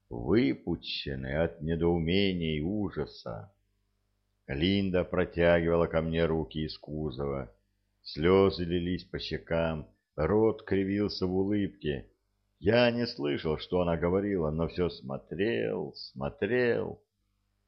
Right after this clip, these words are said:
Она уезжала со студентами.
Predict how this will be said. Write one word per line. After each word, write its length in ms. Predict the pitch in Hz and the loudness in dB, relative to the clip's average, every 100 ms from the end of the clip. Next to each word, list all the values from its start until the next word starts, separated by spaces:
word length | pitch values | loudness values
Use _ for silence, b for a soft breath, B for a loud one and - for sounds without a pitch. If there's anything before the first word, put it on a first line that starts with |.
| _ _ | _ _
Она 440 | 76 90 98 101 95 | 2 6 8 8 6
уезжала 960 | 92 90 87 65 71 95 98 92 85 | 4 2 -2 -4 2 6 6 6 2
со 180 | - 80 | -2 -8
студентами. 1000 | - - 67 82 92 80 67 67 62 | -10 -10 -6 -2 -2 -4 -8 -10 -10